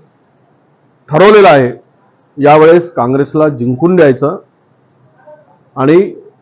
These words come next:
या पाचही विधान, पाचही लोकसभा क्षेत्र, सॉरी, पाचही लोकसभा क्षेत्रामध्ये काँग्रेस प्रचंड मताने विजयी झाल्याशिवाय राहणार नाही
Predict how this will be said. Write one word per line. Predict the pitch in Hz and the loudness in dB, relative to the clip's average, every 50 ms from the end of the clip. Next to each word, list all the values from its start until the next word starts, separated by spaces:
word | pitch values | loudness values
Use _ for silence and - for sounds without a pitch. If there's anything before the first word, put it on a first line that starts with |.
| _ _ - | _ _ -6
या | 127 135 151 160 180 | -2 0 2 2 2
पाचही | - - - 131 131 - - 180 185 185 | 0 0 -2 -4 -2 0 2 2 2 4
विधान, | 165 147 151 160 160 156 - - _ 139 135 | 4 2 2 0 0 -2 -6 -10 _ -6 -4
पाचही | 135 135 131 127 - 175 190 190 170 | -2 -2 -2 0 0 0 0 0 0
लोकसभा | 139 160 175 - - 180 170 151 | 0 0 0 0 0 0 0 0
क्षेत्र, | - - 95 92 95 | -2 -4 -10 -14 -16
सॉरी, | 87 - - 123 98 87 - _ _ _ _ _ _ _ _ _ _ _ _ _ _ _ - | -14 -10 -8 -8 -8 -10 -14 _ _ _ _ _ _ _ _ _ _ _ _ _ _ _ -4
पाचही | 131 139 151 147 - 185 185 196 196 165 | -2 0 0 0 2 2 2 2 2 2
लोकसभा | 151 160 156 170 196 196 - 185 175 190 208 208 | 2 0 0 -2 -4 -2 0 0 2 2 2 2
क्षेत्रामध्ये | 202 - - 170 - 175 175 170 170 156 143 135 147 185 - _ _ _ _ _ _ _ _ _ _ _ _ _ _ _ | 0 -2 -4 -4 -2 0 0 0 2 2 2 0 0 -2 -6 _ _ _ _ _ _ _ _ _ _ _ _ _ _ _
काँग्रेस | 143 139 147 156 165 170 185 196 202 196 - | -4 -2 0 0 2 2 2 2 2 0 -4
प्रचंड | - 175 147 143 - 185 185 190 196 196 196 208 | -6 -6 -6 -4 -2 -2 -2 -2 -2 -2 0 2
मताने | 220 226 220 214 190 - 185 175 170 180 190 | 2 2 2 0 -2 -2 -2 0 2 2 2
विजयी | 190 175 156 139 135 160 165 170 165 | 2 2 2 0 0 0 0 0 0
झाल्याशिवाय | 151 135 131 147 147 143 - 160 147 147 139 | 0 0 2 2 0 0 -2 -2 -2 0 0
राहणार | 131 123 123 127 127 120 117 | -2 -2 -2 -2 -4 -4 -6
नाही | 113 107 113 127 170 | -6 -6 -8 -8 -8